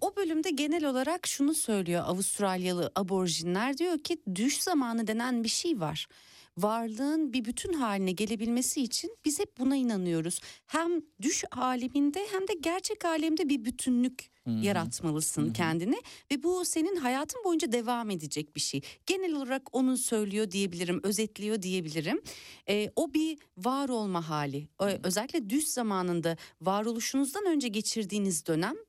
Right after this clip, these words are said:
Speaker 1: ki bu da çok büyük bir yere kapı aralıyor. Yani, e, var olmadan önce de ruhunuzun bir yerlerde olduğunu söylüyor aslında size. O dönemde, e, dünya için resmen hazırlık yaptığınız dönemde ve sonrasında,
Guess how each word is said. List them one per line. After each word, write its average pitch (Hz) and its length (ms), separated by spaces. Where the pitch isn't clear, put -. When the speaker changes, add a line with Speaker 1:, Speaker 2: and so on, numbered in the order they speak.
Speaker 1:
ki 226 320
bu 180 120
da 175 220
çok - 260
büyük 196 180
bir 156 80
yere 160 200
kapı 151 320
aralıyor. 139 520
Yani, 175 460
e, 180 280
var 185 200
olmadan 247 420
önce 226 300
de 330 160
ruhunuzun 240 560
bir 254 60
yerlerde 214 540
olduğunu 220 460
söylüyor 147 520
aslında 151 480
size. 165 420
O 302 160
dönemde, 226 540
e, 196 240
dünya 226 280
için 233 280
resmen 180 380
hazırlık 220 500
yaptığınız 180 600
dönemde 156 600
ve 403 60
sonrasında, 247 840